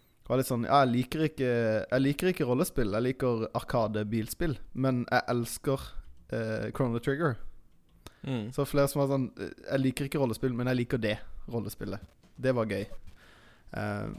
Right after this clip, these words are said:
Speaker 1: så det var jo et spill jeg var n-, jeg var jo bare nødt for å sjekke det ut når jeg, når jeg, når jeg først liksom hørte om det.
Speaker 2: Mm.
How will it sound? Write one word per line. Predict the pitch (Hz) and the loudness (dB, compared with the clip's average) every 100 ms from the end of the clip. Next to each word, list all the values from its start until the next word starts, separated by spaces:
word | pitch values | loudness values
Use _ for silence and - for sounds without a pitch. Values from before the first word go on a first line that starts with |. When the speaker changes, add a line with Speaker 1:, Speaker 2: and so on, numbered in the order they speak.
| - - - _ _ - | -14 -20 -20 _ _ -6
Speaker 1:
så | - | 0
det | 143 | 6
var | 156 | 6
jo | |
et | 160 | 6
spill | - 143 | 2 6
jeg | 135 | 6
var | 131 123 120 | 8 6 6
n-, | 117 107 | 2 0
jeg | - 101 107 | -2 -2 -2
var | 107 | 0
jo | 117 | 2
bare | 117 104 | 2 0
nødt | 101 - | -2 -4
for | 113 | -8
å | - | -6
sjekke | 104 120 | -6 -4
det | 156 | -4
ut | - - | -6 -8
når | 123 117 107 | -4 -2 0
jeg, | 107 101 101 101 98 92 104 - | 0 0 0 -2 -4 -6 -8 -8
når | 107 110 | -6 -6
jeg, | 104 104 120 - - - - - - _ _ - - - | -6 -6 -4 -2 -2 -6 -18 -20 -20 _ _ -20 -10 0
når | 123 | 0
jeg | 120 | 4
først | - 123 - 120 | 6 4 2 -8
liksom | 117 117 104 | -8 -8 -6
hørte | 123 - - | -6 -6 -12
om | 117 | -12
det. | 139 - - - - - - - - 165 | -12 -12 -20 -20 -20 -20 -20 -20 -12 -6
Speaker 2:
Mm. | 170 117 | -4 -6